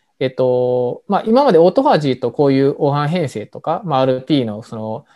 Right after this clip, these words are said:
向上性とかに関していろいろ言われてたんやけど、まあ、このルビコンっていうのが、そのオートファジーを制御する一つのあ-、新しい分子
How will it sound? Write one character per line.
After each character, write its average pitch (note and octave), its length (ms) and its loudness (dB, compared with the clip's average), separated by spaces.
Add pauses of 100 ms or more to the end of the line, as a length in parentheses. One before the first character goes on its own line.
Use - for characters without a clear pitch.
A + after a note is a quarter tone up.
(200)
向 C#3+ 200 2
上 C3 140 2
性 B2 240 0
と A2+ 120 -12
か A2+ 120 -12
に C#3 100 -14
関 B2+ 220 -10
し - 60 -18
て B2 60 -12
い A#2 40 -12
ろ A#2+ 100 -4
い - 20 -4
ろ A#2 40 -4
言 B2+ 80 -2
わ C3 80 2
れ C3 80 0
て C3 60 -10
た - 80 -14
ん G#2+ 60 -14
や C#3+ 60 -18
け F3 120 -10
ど、 F3 240 0
ま D#3 120 -4
あ、 C#3 40 -2
こ F3 120 -2
の E3+ 220 -2 (240)
ル A3+ 120 6
ビ A3 120 2
コ D3 160 0
ン C3+ 60 -6
っ - 20 -14
て C#3 120 -6
い - 20 0
う C3+ 40 0
の D#3 120 -4
が、 F#3+ 200 2
そ B2+ 120 -8
の B2 200 -4
オ D#3 60 4
ー - 40 -2
ト A#3 100 2
フ A#3 60 0
ァ D#3 100 2
ジ C3 100 -8
ー A#2 60 -2
を - 20 -8
制 F#3 240 0
御 A#2 100 0
す A2 140 -14
る G3 220 -6
一 G3 200 -2
つ D3+ 140 -6
の - 160 -10
あ-、 - 120 -16 (120)
新 D#3+ 320 0
し B2+ 200 -10
い - 20 -8
分 C3+ 220 -2
子 - 200 -18